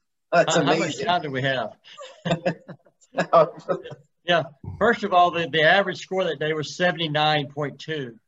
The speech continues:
Speaker 1: Oh,
Speaker 2: The world's
Speaker 1: okay.
Speaker 2: greatest golfers. The wind was blowing, uh, uh, steady thirty miles an hour, and the temperatures were in the,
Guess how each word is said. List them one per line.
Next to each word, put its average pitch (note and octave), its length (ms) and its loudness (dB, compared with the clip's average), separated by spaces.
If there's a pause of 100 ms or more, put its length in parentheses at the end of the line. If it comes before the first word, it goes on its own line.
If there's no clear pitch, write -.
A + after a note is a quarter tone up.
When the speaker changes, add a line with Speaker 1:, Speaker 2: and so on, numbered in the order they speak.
(600)
Speaker 1:
Oh, C#3+ 220 4
Speaker 2:
The B2+ 40 0
world's D3+ 240 0
Speaker 1:
okay. B2 100 6
Speaker 2:
greatest D3+ 360 0
golfers. C#3+ 560 -4 (480)
The C3 100 -6
wind F3 240 0
was D#3 140 -4
blowing, D3+ 520 0
uh, C#3 220 -4 (260)
uh, C3 200 -8
steady E3 360 -4
thirty D#3+ 300 -2
miles D3+ 320 0
an B2+ 80 -8
hour, C#3+ 440 0
and C3+ 280 -8
the C3 80 -10
temperatures D3+ 600 -10
were C#3+ 100 -6
in C#3 80 -6
the, B2 160 -10